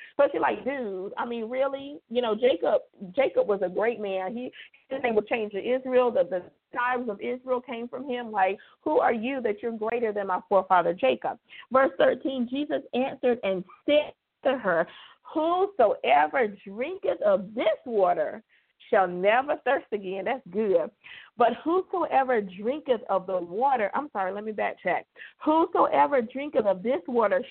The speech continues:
shall thirst again." Verse fourteen, "But whosoever drinketh of the water that I shall give him shall never thirst. But the water that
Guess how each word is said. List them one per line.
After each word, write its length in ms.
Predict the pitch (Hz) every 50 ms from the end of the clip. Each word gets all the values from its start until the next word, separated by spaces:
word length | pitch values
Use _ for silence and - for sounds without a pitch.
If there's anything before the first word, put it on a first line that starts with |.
| - -
shall 400 | - 294 349 370 349 - 254 247
thirst 340 | - - - 226 - - _
again." 560 | 196 185 202 190 185 160 120 101 - - - - _ _ _ _ _ _ _ _ _ _ _ _ _ _ _ _ - - - - - _
Verse 280 | - 208 240 247 262 339 - -
fourteen, 520 | - 269 254 254 254 - - 277 269 269
"But 180 | 247 233 196 196
whosoever 800 | - - - 349 381 349 - 311 262 269 - 262 269 262 262 226
drinketh 540 | 214 202 - - 247 285 311 311 320 277 -
of 180 | - 202 196
the 120 | 190 185 175
water 600 | 190 190 185 190 214 254 269 262 240 202 190 190 - - - - _ -
that 220 | - 214 180 - - _ _
I 380 | - 285 339 392 427 415 - 415 415 -
shall 180 | 233 208 196
give 320 | 202 196 196 196 190 190 202
him 340 | _ - 202 196 196 196 202 - - - _ _ _ - -
shall 480 | 247 220 202 196 196 190 185 175 - - -
never 960 | 190 185 185 185 185 196 214 247 285 330 302 247 220 190 165 139 165 196 - _ _ _ _ -
thirst. 340 | 180 170 110 - - - _ _ - - - - - - - - 170 156
But 300 | 220 254 - - - 262
the 120 | 254 240
water 460 | 220 208 214 240 262 285 311 320 311
that 220 | 247 247 226 208